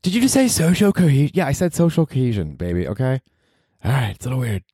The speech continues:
No, it's not. Oh, also, Ubuntu was great. Ubuntu was great for seeing the shared humanity and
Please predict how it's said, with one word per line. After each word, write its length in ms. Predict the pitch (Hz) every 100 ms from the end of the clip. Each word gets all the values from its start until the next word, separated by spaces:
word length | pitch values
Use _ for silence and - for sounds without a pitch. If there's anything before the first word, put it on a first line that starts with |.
| _ -
No, 80 |
it's 160 | 170 -
not. 360 | 69 76 - - _ _ -
Oh, 260 | 139 113 -
also, 480 | 135 156 - 113 113
Ubuntu 320 | 123 139 147
was 140 | 110 101
great. 400 | 107 101 - -
Ubuntu 400 | 107 127 120 98
was 140 | 92
great 240 | 104 98
for 420 | - 98 92 90 - _ _ _
seeing 300 | - 107 101
the 80 | 92
shared 300 | - 104 92
humanity 640 | 92 101 95 82 85 87 -
and 300 | 87 82 80